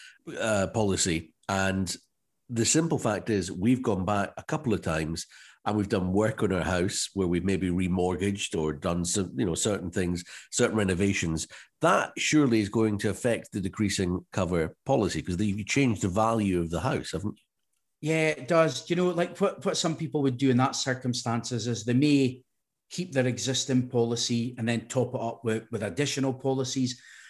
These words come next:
Speaker 2: some providers, they, they're a lot more flexible these days. Some of them have got what's called guaranteed insurability options. So depending on your provider,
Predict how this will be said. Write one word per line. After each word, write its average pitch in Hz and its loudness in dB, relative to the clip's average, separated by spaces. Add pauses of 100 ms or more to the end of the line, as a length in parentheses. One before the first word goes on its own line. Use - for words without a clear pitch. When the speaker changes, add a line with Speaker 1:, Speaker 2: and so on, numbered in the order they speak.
(120)
Speaker 2:
some 240 2
providers, 208 2 (120)
they, 165 2
they're 160 -4
a 165 2
lot 180 0
more 170 4
flexible 160 -2
these 147 -2
days. 127 2 (240)
Some 165 2
of 151 4
them 139 6
have 127 2
got 131 2
what's 135 -2
called 107 -4
guaranteed 123 2
insurability 120 0
options. 127 0
So 120 0
depending 165 2
on 143 4
your 123 4
provider, 120 -2